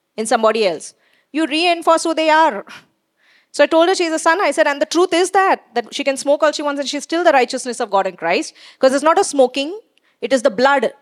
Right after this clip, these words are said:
that makes her righteous." So I still told her that. I said, "But," I said, "What will, I, I feel what will happen is, it's not in your nature. You may not like it after some point. You can do here and there, but you'll not be a slave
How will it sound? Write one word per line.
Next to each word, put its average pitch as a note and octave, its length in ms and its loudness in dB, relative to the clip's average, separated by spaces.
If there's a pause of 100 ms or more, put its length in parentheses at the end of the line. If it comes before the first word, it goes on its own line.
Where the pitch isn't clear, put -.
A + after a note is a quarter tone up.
(120)
that A3+ 200 -2
makes A3 140 -6
her A#3+ 140 2
righteous." G3+ 560 -4 (400)
So C#4 140 0
I - 20 4
still E4+ 260 -2
told D4 200 4
her C4 80 2
that. G3+ 260 0 (600)
I A#3+ 180 2
said, D4 180 0
"But," D4 160 0 (120)
I B3 40 2
said, D4 160 -2
"What C#4 140 2
will, C#4 140 2
I, A#3 220 0 (140)
I G#3 40 0 (120)
feel F4 160 2
what D4 140 2
will C#4 160 -4
happen A#3+ 320 -2
is, D4 240 -6 (240)
it's - 200 -8
not D4+ 120 2
in D4+ 100 -2
your D4 100 2
nature. A#3 560 0 (360)
You B3+ 100 -8
may B3+ 80 -2
not D4 180 2
like A3+ 360 0
it - 100 2
after G#3+ 220 -8
some G3+ 140 -8
point. - 360 -6 (320)
You B3 100 -6
can C#4 180 0
do D4+ 100 -2
here D4 220 4
and B3+ 160 0
there, B3+ 80 0
but C4 280 -4
you'll C#4 240 0
not D#4 140 -4
be C#4+ 40 2
a C4 60 2
slave G#3+ 400 -6